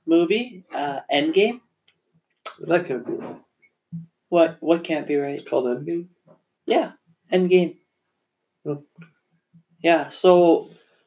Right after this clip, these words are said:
Speaker 1: uh, us, uh, us connoisseurs of, of the
Speaker 2: Film.
Speaker 1: media will be breaking down that movie for you. Uh, so if you're not into spoilers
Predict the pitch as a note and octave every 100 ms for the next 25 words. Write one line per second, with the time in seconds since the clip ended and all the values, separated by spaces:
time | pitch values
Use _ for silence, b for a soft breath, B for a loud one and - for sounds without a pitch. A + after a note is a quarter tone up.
0 | - D#3+ D#3+ D#3 D#3 - _ _ _ -
1 | - F#3+ F#3+ - - F#3+ E3+ D#3+ D#3 D#3
2 | D3+ - - F3+ F3+ - - - - -
3 | - G3 F#3 F3+ - F#3 F#3 F3+ F3+ D#3+
4 | - _ _ _ _ - D#3 D#3 D#3 E3
5 | F#3 F#3 F#3+ F#3 F3+ - - _ _ _
6 | _ - - - D#3+ D#3 D#3+ D3+ E3 F3+
7 | F3 F#3+ F3+ E3 E3+ E3 D#3+ D#3+ F3 F#3+
8 | F#3 - F#3+ F#3+ G3 G3 _ b E3+ b
9 | _ _ - D3+ D3 D3 - - - F#3
10 | E3+ - F3+ - F3 F3+ F#3 F#3 F3+ F3+
11 | - F3+ E3+ E3 D#3+ D#3 - _ - -
12 | - C#3+ D3+ F3 G3+ G#3+ - -